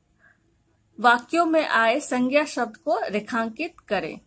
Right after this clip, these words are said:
इसे भी पुस्तक में ही करना है। नंबर क में है कल हम चिड़ियाघर देखने गए थे। चिड़ियाघर को रेखांकित करना है। फिर नंबर ख, दादाजी से समाचार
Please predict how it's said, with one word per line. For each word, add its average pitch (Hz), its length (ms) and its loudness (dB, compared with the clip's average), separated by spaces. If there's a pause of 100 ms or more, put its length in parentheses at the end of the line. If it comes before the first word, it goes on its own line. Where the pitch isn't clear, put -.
इसे 269 260 -4
भी 311 120 -2
पुस्तक 247 460 -6
में 269 100 -2
ही 269 80 -4
करना 269 360 -6
है। 294 220 -6 (420)
नंबर 247 340 2
क 294 260 2
में 302 180 0
है 311 260 -4 (200)
कल 294 220 2
हम 262 220 -4
चिड़ियाघर 262 680 -6
देखने 226 420 -6
गए 226 220 -4 (140)
थे। 294 120 -4 (320)
चिड़ियाघर 294 540 -2
को 339 200 -4
रेखांकित 208 640 -6 (120)
करना 160 320 -4
है। 156 160 -12 (800)
फिर 254 100 0
नंबर 247 340 2
ख, - 160 -10 (400)
दादाजी 254 600 0
से 311 240 -4
समाचार 247 680 -4